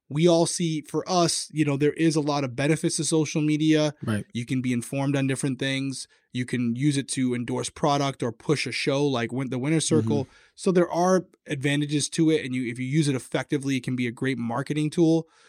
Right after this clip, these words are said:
Speaker 1: But I, I do agree with everything you said. Twitter is definitely behind as far as the verification of users. It allows them to create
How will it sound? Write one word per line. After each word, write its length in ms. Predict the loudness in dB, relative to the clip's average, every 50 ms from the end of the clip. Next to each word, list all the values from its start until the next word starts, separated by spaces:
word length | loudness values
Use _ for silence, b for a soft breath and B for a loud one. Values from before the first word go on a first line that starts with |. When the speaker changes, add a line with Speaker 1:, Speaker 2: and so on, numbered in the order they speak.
| b b b b _
Speaker 1:
But 140 | 2 4
I, 160 | 4 4 4 2 2
I 120 | 0 -2
do 220 | 2 6 6 6 6
agree 220 | 6 4 2 2
with 120 | 2 0
everything 420 | -2 -4 -4 -4 -4 -2 -2 -2 0
you 80 | 0 -2
said. 360 | 0 0 0 0 0 -2 -4
Twitter 300 | -4 -4 -4 -2 -2 -2
is 240 | -4 -4 -6 -10 -12 -16 _ _ _ _ _ _ -6
definitely 540 | 0 0 2 2 2 0 0 0 0 -2 -2
behind 440 | -2 -2 -2 0 0 0 0 0 -2
as 100 | -4 -4
far 180 | -4 -2 -2
as 80 | -2 -2
the 80 | -4 -4
verification 800 | -4 -2 -2 -2 -4 -4 -6 -6 -4 -4 -4 -2 -2 -4 -4 -4
of 140 | -4 -4 0
users. 440 | 0 2 2 2 2 2 0 0 0
It 80 | -2 -2
allows 340 | -2 0 0 0 0 0
them 140 | 0 0 0
to 80 | -2 -2
create 480 | -4 -4 -2 0 2 2 2 0 -2